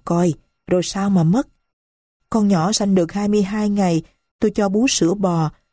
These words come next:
nó khứa khào dễ thương quá. Thình lình anh shopper đem xe nhà lên rước tôi về. Anh trao thơ của cha tôi. Khởi đầu cha tôi nói lật đật cho tôi hay đặng tôi mừng. Nhờ có ông Phủ Cù vận động giùm,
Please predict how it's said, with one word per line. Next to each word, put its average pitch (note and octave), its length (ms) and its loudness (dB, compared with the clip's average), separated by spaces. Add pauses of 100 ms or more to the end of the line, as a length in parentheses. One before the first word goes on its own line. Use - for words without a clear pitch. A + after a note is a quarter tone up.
(140)
nó G#3 120 0
khứa A3+ 400 0
khào F3+ 340 -4
dễ D#3 320 -2
thương G3 360 0
quá. G#3+ 240 -2 (540)
Thình F#3 200 0
lình F3 220 0
anh G3+ 180 -2
shopper G3+ 580 -2
đem F#3+ 200 0
xe F#3+ 280 -2
nhà E3 260 0
lên F3 260 0
rước B3 260 0
tôi F#3+ 240 0
về. D3+ 240 2 (720)
Anh E3+ 360 -2
trao F3+ 200 0
thơ F3+ 300 0
của E3+ 200 2
cha F#3+ 260 -4
tôi. G3 260 2 (520)
Khởi F3+ 160 0
đầu F3+ 260 0
cha F3+ 200 -2
tôi F3+ 200 0
nói F3+ 300 0
lật G3 240 0
đật D#3+ 240 -4
cho F#3+ 120 0
tôi F#3+ 180 0
hay F#3 300 0
đặng D3+ 300 -2
tôi F3+ 140 2
mừng. D#3+ 260 2 (420)
Nhờ F3 160 2
có G3 280 -4
ông G3+ 180 -2
Phủ E3+ 320 0
Cù D#3+ 300 2
vận D#3+ 220 0
động D#3 300 0
giùm, D#3 200 2